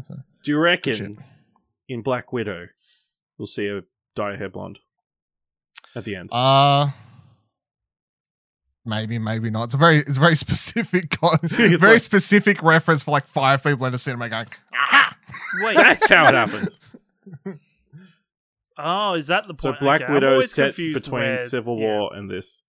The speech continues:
Speaker 1: Yeah.
Speaker 2: So,
Speaker 3: Right.
Speaker 2: you know, crazy. Uh, I'm gonna pick the snap. You know, bad guy wins.
Speaker 1: It's not very marvelous. It's, uh,
Speaker 2: It's pretty
Speaker 1: unmarvelous, I'd say. It's
Speaker 2: I
Speaker 1: a
Speaker 2: mean, I
Speaker 1: horrific
Speaker 2: mean, it's a bold move,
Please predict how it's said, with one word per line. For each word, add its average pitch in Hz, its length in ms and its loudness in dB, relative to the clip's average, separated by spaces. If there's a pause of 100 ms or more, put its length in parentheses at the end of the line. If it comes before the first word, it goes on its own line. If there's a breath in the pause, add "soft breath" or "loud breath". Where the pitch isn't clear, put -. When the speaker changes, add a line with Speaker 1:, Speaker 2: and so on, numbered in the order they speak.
(120)
Speaker 1:
Yeah. 120 260 -10
Speaker 2:
So, 92 320 -8
Speaker 3:
Right. 82 100 -12 (1200)
Speaker 2:
you - 80 -16
know, 113 120 -16 (1300)
crazy. 98 320 -14 (220)
Uh, 147 480 2 (800)
I'm 143 100 -8
gonna 135 120 -4
pick 113 160 -10
the 113 80 -12
snap. - 340 -8 (420)
You 113 140 -16
know, 123 100 -14 (1300)
bad 117 300 -4
guy 113 120 -4
wins. 113 200 -4
Speaker 1:
It's 127 120 -6
not 123 60 -6
very 110 120 -8
marvelous. 120 640 0
It's, 98 180 -14
uh, 101 300 -8
Speaker 2:
It's 101 80 -16
pretty 110 320 -10 (520)
Speaker 1:
unmarvelous, 104 680 -4
I'd 107 220 -8
say. 107 240 -8 (800)
It's - 100 -16
Speaker 2:
I - 80 -2
Speaker 1:
a 120 40 -2
Speaker 2:
mean, 110 220 -8
I 185 120 8
Speaker 1:
horrific 220 260 4
Speaker 2:
mean, 143 80 -2
it's 127 120 -4
a 139 100 0
bold 156 600 4
move, 120 400 -2